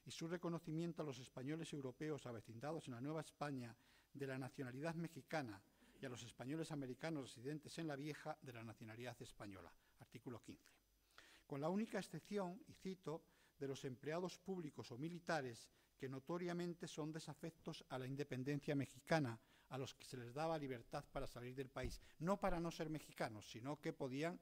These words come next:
optar por volverse a España y, por lo tanto, no ser declarados mexicanos.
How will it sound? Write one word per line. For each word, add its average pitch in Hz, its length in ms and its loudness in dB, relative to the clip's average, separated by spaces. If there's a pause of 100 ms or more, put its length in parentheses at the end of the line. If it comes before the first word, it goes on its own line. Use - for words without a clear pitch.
(240)
optar 143 400 -2
por 151 360 -2
volverse 113 580 -4
a 143 40 2
España 170 560 4
y, 131 100 -8
por 120 160 -6
lo 113 80 -8
tanto, 131 400 -4 (220)
no 131 80 0
ser 131 180 2
declarados 120 440 6
mexicanos. - 640 -2